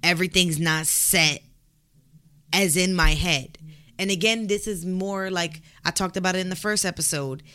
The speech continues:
Sometimes we have this idea, maybe from the T V or maybe from what people try to tell you, that you gotta have everything ready, everything has to be so set,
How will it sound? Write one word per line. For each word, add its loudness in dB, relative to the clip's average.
Sometimes 0
we 2
have 2
this -2
idea, 0
maybe 0
from -4
the -2
T -4
V 0
or 0
maybe 0
from -4
what -4
people 0
try 0
to -6
tell -2
you, -4
that -2
you -4
gotta 0
have 2
everything 2
ready, 0
everything -2
has -4
to -6
be -4
so 0
set, 0